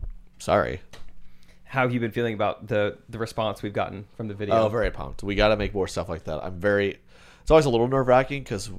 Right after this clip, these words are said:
Speaker 1: we were so fired up about it, but when it went according to plan, people, people really loved it,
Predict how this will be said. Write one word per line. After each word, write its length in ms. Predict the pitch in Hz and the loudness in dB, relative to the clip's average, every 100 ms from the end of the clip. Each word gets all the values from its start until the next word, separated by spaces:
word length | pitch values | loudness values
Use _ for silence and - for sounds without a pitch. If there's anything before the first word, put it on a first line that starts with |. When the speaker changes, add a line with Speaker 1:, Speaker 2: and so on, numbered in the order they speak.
| - | -10
Speaker 1:
we 140 | 82 87 | -6 -4
were 40 | |
so 160 | - 87 | -4 -2
fired 200 | 90 82 | -2 -2
up 80 | |
about 240 | 92 92 92 | -4 -4 -4
it, 120 | 82 | -4
but 300 | 71 64 - - - - - | -6 -8 -10 -16 -18 -18 -8
when 160 | 98 104 | -2 0
it 180 | 117 | 0
went 140 | 110 127 | 0 0
according 220 | 120 139 | 2 2
to 80 | 123 | 2
plan, 320 | - 127 101 98 | 0 0 0 -4
people, 580 | 101 - 101 92 95 - - - | -8 -2 0 0 -2 -14 -20 -14
people 220 | - 85 | -8 -4
really 260 | 82 82 78 | -2 0 0
loved 260 | 76 78 | -2 -2
it, 180 | 69 | -6